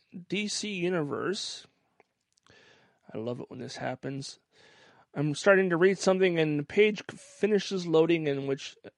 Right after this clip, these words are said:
you know, all the images load and it, it readjusts everything. Starting, uh, on, starting at midnight Eastern Standard Time,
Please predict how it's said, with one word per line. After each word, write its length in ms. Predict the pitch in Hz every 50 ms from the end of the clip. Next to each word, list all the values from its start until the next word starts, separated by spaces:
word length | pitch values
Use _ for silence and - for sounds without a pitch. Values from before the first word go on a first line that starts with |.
| _ _ _ -
you 100 | 156 147
know, 120 | 139 127
all 180 | 131 135 139 139
the 120 | 139 - - -
images 440 | 151 156 151 151 147 147 139 143 -
load 200 | 143 139 143 139
and 120 | 139 135
it, 160 | 135 - - -
it 180 | - 147 156 - - _ _ _ _ _ _ _ _ _ _ _ -
readjusts 580 | 151 143 135 131 131 - 123 120 - - -
everything. 440 | 151 139 143 139 135 - 139 - - - _ _ - - - - _ _ _ _ _ _ _ _ _ _ _ _ _ _ _ _ - _ _ _ _ _ _ _ _ _ _ _ _ _ _ _ _ _ _ _ _ _
Starting, 420 | - - - - 151 165 185 190 185
uh, 120 | 185 - - -
on, 500 | - 151 151 151 151 151 143 143 139 139 _ _ _ _ _ _ _ _ _ _ _ -
starting 560 | - - - - - 202 208 208 202 190 - _ _ _ _ _ _ _ _ _ _ _ _ _ _ _ _ _ -
at 240 | 151 147 - -
midnight 480 | - 156 170 190 208 202 208 196 190 - _ -
Eastern 360 | 196 208 202 - - 196 175
Standard 440 | 165 - 202 196 196 190 180 170 -
Time, 360 | - 175 165 170 170 170